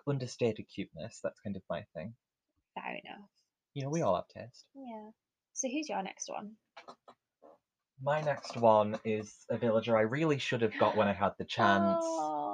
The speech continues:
Speaker 2: Oh.
Speaker 1: Probably the, like, most traditionally cute villager, in my opinion, is Molly.
Speaker 2: <sighs> She is gorgeous.
Speaker 1: She is just the absolute cutest.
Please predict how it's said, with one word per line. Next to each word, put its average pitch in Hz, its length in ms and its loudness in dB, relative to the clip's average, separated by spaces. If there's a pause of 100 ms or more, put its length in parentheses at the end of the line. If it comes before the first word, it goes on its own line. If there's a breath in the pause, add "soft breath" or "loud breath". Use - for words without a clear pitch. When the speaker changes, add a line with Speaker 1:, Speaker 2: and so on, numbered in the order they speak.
(440)
Speaker 2:
Oh. 285 60 -12 (160)
Speaker 1:
Probably 214 560 4
the, 143 420 -2 (260)
like, 120 200 2
most 120 420 4
traditionally 110 600 0
cute 98 420 -4
villager, 95 480 0
in 95 100 -4
my 87 200 -2
opinion, 123 680 -2 (100)
is 113 180 -4
Molly. 101 520 2 (360)
Speaker 2:
<sighs> - 400 -16
She 190 300 -10
is 196 120 -10 (320)
gorgeous. - 520 -12
Speaker 1:
She 175 340 -2
is 175 260 -2
just 147 280 0 (120)
the 143 180 -2 (140)
absolute 151 760 0 (220)
cutest. 208 1000 0